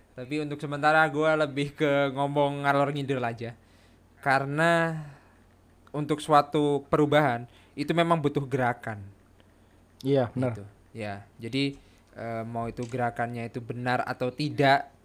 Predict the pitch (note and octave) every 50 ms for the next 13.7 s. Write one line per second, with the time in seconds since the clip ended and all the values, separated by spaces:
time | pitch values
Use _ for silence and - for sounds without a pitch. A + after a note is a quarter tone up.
0 | _ _ - B2 B2 A#2+ B2 B2+ C3 B2+ A#2+ A#2+ B2+ B2 B2+ C#3 C3 C3 B2+ C3
1 | - - - - A#2 A2+ A2+ A2+ A2+ A2+ A2+ A#2 A#2 A2+ A2+ A2 - - _ _
2 | _ _ _ _ _ _ _ _ _ _ _ _ _ _ _ _ _ - D3 D3
3 | - - G3 G3+ G3+ F3 C#3+ D#3+ D3+ - F3 E3+ E3 D#3+ B2+ C#3+ D#3 D#3+ D#3 -
4 | F#3 E3+ D#3 D#3 C#3 C3+ C3 C3 B2+ - E3 - - F#3+ F#3 F#3 F3 E3+ E3+ E3+
5 | E3 D#3+ D#3+ D#3 D#3 D#3+ D#3+ D#3+ D#3+ D#3 D#3 D3+ D3+ - - - - _ _ _
6 | - - - D#3+ D3+ - - F3 F3 E3+ E3+ - F3 - E3 D#3+ D#3+ E3 E3 D#3+
7 | D#3+ E3 E3 D#3+ D#3+ D#3+ D#3+ D#3 - - - - - - - - - - - -
8 | - D#3+ D#3 D#3 D#3 D#3+ D#3+ - - - F3 E3 D#3 D#3 - E3 D#3+ D#3 D#3 D#3
9 | D#3 D3+ - D#3+ E3 F3+ F#3+ E3 C3 A#2+ A2+ A2+ A#2 A#2+ G#2+ G#2 G#2 - D#3+ E3
10 | D#3+ D3+ C#3 B2 A2+ - _ _ _ - A#2 A2+ A2 B2 B2+ C3 C3 C3+ C3+ C3+
11 | C3+ B2+ B2+ B2 B2 C3+ C3+ B2 C3 C3+ C#3 C#3 C#3+ D3 C#3+ C3+ C3 B2+ B2+ B2+
12 | - C#3 C#3 B2+ B2 A#2 A2+ A2+ A2+ A2+ A2+ A2+ A2+ A#2 A2+ - _ _ _ _
13 | _ _ _ _ _ - - A#2+ A#2 A2+ A2+ A2+ A2